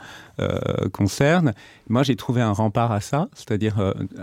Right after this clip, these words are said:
à titre personnel, j'interviens pas du tout sur la ligne éditoriale. Au contraire, euh, euh, j'ai fait venir Mathieu Croissando, euh, qui était, euh, directeur des rédactions de,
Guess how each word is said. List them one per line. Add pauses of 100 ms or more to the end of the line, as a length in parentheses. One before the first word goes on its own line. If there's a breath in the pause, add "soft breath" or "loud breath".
(200)
à
titre
personnel,
j'interviens
pas
du
tout
sur
la
ligne
éditoriale. (320 loud breath)
Au
contraire, (380 soft breath)
euh,
euh, (280)
j'ai
fait
venir
Mathieu
Croissando,
euh, (120)
qui
était,
euh, (580)
directeur
des
rédactions
de,